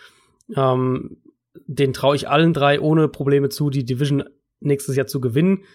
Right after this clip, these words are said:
mit ein paar Einschränkungen, zu denen komme ich aber später noch. Also, erster Punkt bei den Lions, haben wir jetzt ja auch schon drüber gesprochen, wird viel mit Stafford zusammenhängen, wie der wieder zurückkommt. Ich glaube eben, was ich ja vorhin auch schon gesagt hatte, dass zum Teil einfach so ein bisschen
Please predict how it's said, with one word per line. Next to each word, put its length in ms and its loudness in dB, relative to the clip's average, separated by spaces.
mit 320 2
ein 160 2
paar 140 2
Einschränkungen, 500 0
zu 80 -8
denen 140 0
komme 180 -8
ich 300 -18
aber 180 -6
später 300 -8
noch. 160 -8
Also, 240 0
erster 300 2
Punkt 260 2
bei 80 2
den 120 4
Lions, 340 4
haben 80 0
wir 60 0
jetzt 140 -6
ja 80 2
auch 100 2
schon 140 -4
drüber 120 0
gesprochen, 440 -2
wird 260 -6
viel 280 0
mit 120 0
Stafford 440 -2
zusammenhängen, 640 0
wie 80 0
der 200 2
wieder 200 0
zurückkommt. 640 0
Ich 280 -6
glaube 440 4
eben, 240 0
was 100 0
ich 60 -4
ja 60 0
vorhin 220 -2
auch 40 -6
schon 160 -2
gesagt 320 -2
hatte, 180 0
dass 480 -6
zum 220 -4
Teil 260 2
einfach 320 -2
so 60 -2
ein 80 0
bisschen 480 -2